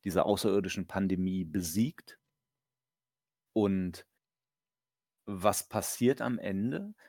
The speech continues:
Also, im Verlaufe des Films merkt man schon, die Außerirdischen werden mächtiger, die verbreiten sich mehr, ähm,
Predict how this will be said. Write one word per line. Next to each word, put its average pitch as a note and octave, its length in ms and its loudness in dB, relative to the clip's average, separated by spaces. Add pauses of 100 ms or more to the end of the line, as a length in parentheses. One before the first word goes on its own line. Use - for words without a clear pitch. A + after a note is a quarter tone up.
Also, F#2 180 -2
im F2 120 -2
Verlaufe F#2+ 460 2
des E2 180 -6
Films C3+ 560 0
merkt G2 340 2
man G#2+ 160 -2
schon, A2+ 580 -4 (500)
die G#2+ 260 -2
Außerirdischen G2+ 720 2
werden E2+ 460 2
mächtiger, G#2+ 460 2
die F#2+ 80 0
verbreiten F#2 480 0
sich E2+ 160 -6
mehr, F#2+ 320 0 (420)
ähm, F#2 460 -2